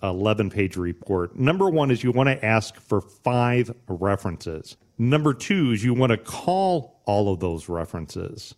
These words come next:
Number three is you wanna ask how they charge for their services. Number four is you wanna ask how they ensure the advice they give you is in your best interest. Number five, ask if they can provide products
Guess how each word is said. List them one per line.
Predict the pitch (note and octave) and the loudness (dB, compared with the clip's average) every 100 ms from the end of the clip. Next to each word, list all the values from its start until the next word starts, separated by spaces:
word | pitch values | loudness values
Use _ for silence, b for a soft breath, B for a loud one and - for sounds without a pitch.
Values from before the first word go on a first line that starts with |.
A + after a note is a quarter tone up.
| _ | _
Number | - C3+ D#3+ D3 | -2 0 2 0
three | - G#3+ F3 | 2 2 2
is | B2 | 2
you | C#3+ | 2
wanna | D3 B2 | 2 2
ask | A#2+ A#2+ - | 4 2 2
how | - C#3 D#3 | -4 0 2
they | E3+ C3 | 2 0
charge | - - C3 C3 C3+ B2 - - - | 0 -4 0 2 2 -2 -12 -16 -4
for | A#2 | 0
their | G2+ G2 | 0 0
services. | - A2+ G2 F2+ - D#2+ - - - - | 0 0 0 -2 -6 -12 -14 -20 -20 -4
Number | B2+ D3+ C3+ | 0 2 2
four | B2 - A3+ D3 | 0 2 4 4
is | A2+ A#2+ | 4 4
you | B2+ | 2
wanna | B2 A2+ | 2 2
ask | G#2+ G2+ G2+ - b b b | 2 2 0 -6 b b b
how | - C#3+ E3 | 0 2 4
they | E3 C#3+ | 4 4
ensure | A#2+ - C#3 B2 | 2 0 2 4
the | A2 G2+ | 4 2
advice | F#2+ G2+ A#2 A#2+ | 2 2 2 2
they | A#2 G2+ | 0 0
give | - G#2+ | 0 0
you | G#2+ F#2 | 2 -2
is | G#2 F#2 | -2 -4
in | - A2 G#2 | -2 -2 0
your | G2+ G2+ A2 A#2 | 0 2 2 2
best | A2 G2+ - - | 2 0 -4 -8
interest. | G2+ G#2+ E3+ G3+ - - - _ C#3 | -4 -2 -2 -2 -6 -20 -20 _ 0
Number | D#3+ D#3 D3 | 2 2 0
five, | E3+ E3+ D#3 A#2+ - | 2 2 2 0 -2
ask | A#2 C3 D#3 - | 0 2 2 0
if | B2 | 0
they | B2 A#2+ | 2 2
can | A#2+ | 0
provide | - G#2+ G#2+ G2+ F#2+ - | 2 2 2 0 -2 -8
products | - E3+ C3+ G2+ - - | 0 2 2 0 -2 -12